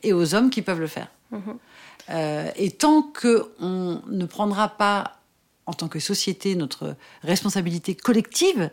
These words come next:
Speaker 1: dans ces viols-là, tant qu'on comptera, on continuera à renvoyer dos à dos un homme et une femme en disant, bah,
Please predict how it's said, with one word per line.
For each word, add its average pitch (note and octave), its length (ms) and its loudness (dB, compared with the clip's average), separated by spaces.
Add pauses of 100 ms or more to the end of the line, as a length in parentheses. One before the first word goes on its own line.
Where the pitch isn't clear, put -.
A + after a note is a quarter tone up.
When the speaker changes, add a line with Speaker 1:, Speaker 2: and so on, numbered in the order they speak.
(120)
Speaker 1:
dans D#3 220 -2
ces D#3 160 -4
viols-là, D3+ 280 2
tant A#3 120 2
qu'on F3+ 140 -6
comptera, G#3 500 -4 (180)
on F3+ 120 -4
continuera G#3+ 520 -4 (300)
à - 80 -2
renvoyer G3+ 380 0
dos F#3+ 220 -2
à F#3+ 60 2
dos G3 160 2
un E3+ 140 2
homme F#3+ 140 0
et E3+ 60 0
une E3+ 100 0
femme F#3 400 2
en E3 80 -2
disant, E3 320 0
bah, E3 220 2